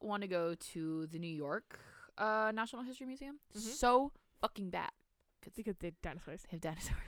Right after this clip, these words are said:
Speaker 2: <laughs> 'Cause they have actual dinosaurs.
Speaker 1: Yeah. Yeah.
Speaker 2: There were larger dinosaurs, but knowledge of them is based entirely off of small, of, of a small number of, like, fragmentary fossils. So, like,
Speaker 1: Whereas they found more of these
Speaker 2: uh, other,
Speaker 1: types.
Speaker 2: yes.
Speaker 1: Yeah.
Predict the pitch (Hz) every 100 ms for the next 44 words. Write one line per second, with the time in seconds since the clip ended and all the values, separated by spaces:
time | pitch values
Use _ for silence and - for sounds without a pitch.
0 | - 269 269 262 247 226 214 214 208 196
1 | 220 220 - - 196 285 196 - _ -
2 | - 190 320 226 _ _ - 311 370 277
3 | 320 339 320 302 277 240 262 285 302 277
4 | 262 226 214 254 285 277 285 226 - 214
5 | 220 202 - 208 233 254 240 214 220 196
6 | - - 202 196 214 226 - _ _ _
7 | _ - 214 - 226 220 - 240 254 220
8 | 214 208 202 185 - 190 185 214 247 269
9 | 277 277 330 370 - - - _ _ _
10 | - - 254 240 196 175 196 185 185 170
11 | 170 160 151 151 - - - 160 156 147
12 | - 240 214 190 - 220 - 139